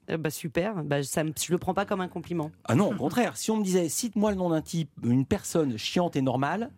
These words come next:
Speaker 2: le dernier nom qui me vient, c'est le vôtre.
Speaker 1: Ouais. Parce
Speaker 2: Ça
Speaker 1: que
Speaker 2: vous
Speaker 1: vous,
Speaker 2: a-
Speaker 1: ça, pour vous, c'est chiant d'être normal ?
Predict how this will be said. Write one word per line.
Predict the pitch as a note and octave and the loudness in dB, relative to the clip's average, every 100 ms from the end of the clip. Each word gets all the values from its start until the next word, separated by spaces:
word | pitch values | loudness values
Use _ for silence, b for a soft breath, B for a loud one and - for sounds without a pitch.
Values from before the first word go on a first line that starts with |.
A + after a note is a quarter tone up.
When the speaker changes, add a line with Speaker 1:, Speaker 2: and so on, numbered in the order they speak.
| _ | _
Speaker 2:
le | A#2 B2+ | 0 0
dernier | C3+ A#3 A#3 G#3 | 2 0 0 0
nom | G3+ | 2
qui | F#3 E3+ | 0 -2
me | |
vient, | D3 G3+ | 0 -2
c'est | - | -2
le | B2+ | -2
vôtre. | G#2 - b b _ _ _ _ _ _ - | -4 -6 b b _ _ _ _ _ _ -10
Speaker 1:
Ouais. | D#3+ E3 D#3 - _ _ _ _ _ _ | -4 -4 -4 -10 _ _ _ _ _ _
Parce | F3 | -2
Speaker 2:
Ça | A2 | 2
Speaker 1:
que | |
Speaker 2:
vous | G#2 | 2
Speaker 1:
vous, | |
Speaker 2:
a- | A#2+ | 2
Speaker 1:
ça, | G#3 | 0
pour | F3 G#3+ | 0 -2
vous, | G#3+ | -2
c'est | - G#3+ | 0 -2
chiant | - A3 | 0 0
d'être | G#3+ G3 | 0 -2
normal ? | G3 G#3 C#4 B3+ | -4 -2 -4 -8